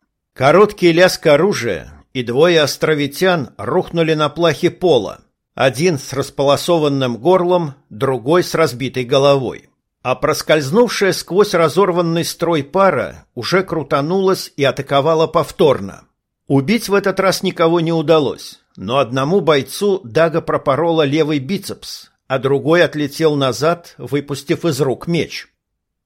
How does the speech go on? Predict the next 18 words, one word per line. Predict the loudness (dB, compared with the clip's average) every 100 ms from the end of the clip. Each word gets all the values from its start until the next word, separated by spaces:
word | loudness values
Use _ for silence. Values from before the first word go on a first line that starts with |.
| _ _
«Вилка!» | -18 -6 -2 -2 0 0 -2 2 4 4 0 -8 -18 _ _ _ _
прокричал | -2 -2 -2 -6 -2 2 2
Карл, | 0 0 2 0 -4 -6
отбивая | -6 -2 0 4 2 2
чужой | -4 -2 2 4
размашистый | 2 0 -2 -2 -8 -6 -6
удар | -4 2 2 2 -6 _ _
и | -6
резко | 0 0 0 -6
смещаясь | -4 -6 -6 -2 0 0 -2
к | -8 _
крайнему | 0 2 2 0 -4
правому | -2 0 2 2 -2 -4
сыроеду. | -4 0 0 2 -2 -2 -12 -20 _ _ _ _ _ _
Толлака | 2 2 2 0 0 2 2 0 -4
одновременно | -2 0 -2 -2 0 -2 0 0
рванул | 0 0 0 -2
влево, | 0 4 4 2 -4